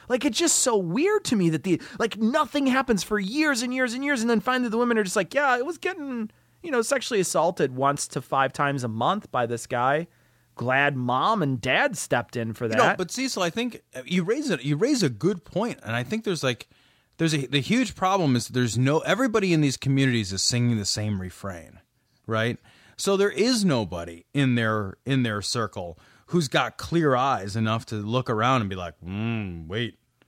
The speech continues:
Speaker 2: where's your fucking kid?"
Speaker 1: Yeah.
Speaker 2: Like, yeah, man, you would narc
Speaker 1: Yeah.
Speaker 2: on me, motherfucker. I hope you would narc on me. If you would not
Speaker 1: <laughs>
Speaker 2: narc
Speaker 1: I
Speaker 2: on me,
Speaker 1: would
Speaker 2: then,
Speaker 1: in a
Speaker 2: then I have
Speaker 1: second.
Speaker 2: made some fucking terrible decisions in Friends.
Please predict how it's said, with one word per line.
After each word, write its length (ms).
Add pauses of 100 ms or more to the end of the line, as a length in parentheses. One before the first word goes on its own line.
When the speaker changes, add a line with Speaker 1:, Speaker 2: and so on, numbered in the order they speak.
(320)
Speaker 2:
where's 260
your 80
fucking 360
kid?" 500
Speaker 1:
Yeah. 340 (200)
Speaker 2:
Like, 200
yeah, 200
man, 240
you 140
would 160
narc 260
Speaker 1:
Yeah. 120
Speaker 2:
on 100
me, 120
motherfucker. 640
I 100
hope 360
you 100
would 120
narc 300
on 200
me. 180 (640)
If 160
you 200
would 220
not 320
Speaker 1:
<laughs> 20
Speaker 2:
narc 300
Speaker 1:
I 100
Speaker 2:
on 80
me, 100
Speaker 1:
would 80
Speaker 2:
then, 140
Speaker 1:
in 60
a 40
Speaker 2:
then 240
I 200
have 200
Speaker 1:
second. 80
Speaker 2:
made 180
some 140
fucking 340
terrible 420
decisions 560
in 120
Friends. 500